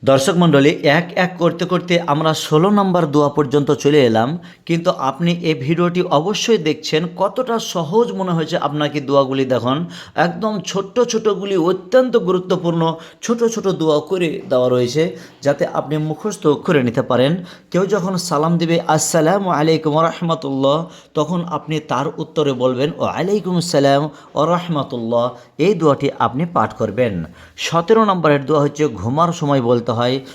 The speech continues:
"আল্লাহুম্মা বিসমিকা আমুতু ওয়া আহইয়া, আল্লাহুম্মা বিসমিকা আমুতু ওয়া আহইয়া,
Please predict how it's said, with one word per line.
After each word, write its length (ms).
"আল্লাহুম্মা 1120
বিসমিকা 720
আমুতু 680
ওয়া 180
আহইয়া, 540
আল্লাহুম্মা 800
বিসমিকা 640
আমুতু 540
ওয়া 100
আহইয়া, 600